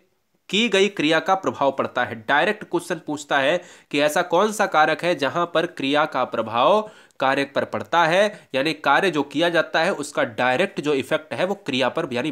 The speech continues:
वर्ब पर पड़ता है, वह कर्म कारक कहलाता है। ये पॉइंट इंपॉर्टेंट है, स्टार बना के दो बार आ चुका है। कर्म कारक की विभक्ति क्या है? तो दोस्तों, कर्म कारक की जो विभक्ति है वो को होती है,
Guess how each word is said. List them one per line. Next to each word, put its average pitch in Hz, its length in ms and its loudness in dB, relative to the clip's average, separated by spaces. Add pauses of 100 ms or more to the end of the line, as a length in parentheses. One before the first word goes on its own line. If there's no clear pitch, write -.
(100)
वर्ब 135 260 0
पर 113 120 -2
पड़ता 107 380 -6
है, 113 220 -6 (440)
वह 196 260 2
कर्म 190 320 -4
कारक 151 360 0
कहलाता 127 400 -2
है। 185 120 -2
ये 170 100 0
पॉइंट 151 520 -2
इंपॉर्टेंट 131 640 -4
है, 208 100 -4
स्टार 143 320 -2
बना 135 200 -2
के - 140 -8
दो 123 200 -4
बार 131 160 2
आ 107 100 0
चुका 110 280 -10
है। 107 300 -10 (560)
कर्म 233 240 2
कारक 202 400 0
की 214 60 -6
विभक्ति 139 420 -4
क्या 202 180 2
है? 185 160 2
तो 180 140 -2
दोस्तों, 147 300 -2
कर्म 208 300 0
कारक 175 300 2
की 180 120 -2
जो 151 80 -2
विभक्ति 120 440 -4
है 156 100 -2
वो 160 140 -4
को 170 300 0
होती 175 300 2
है, 196 340 0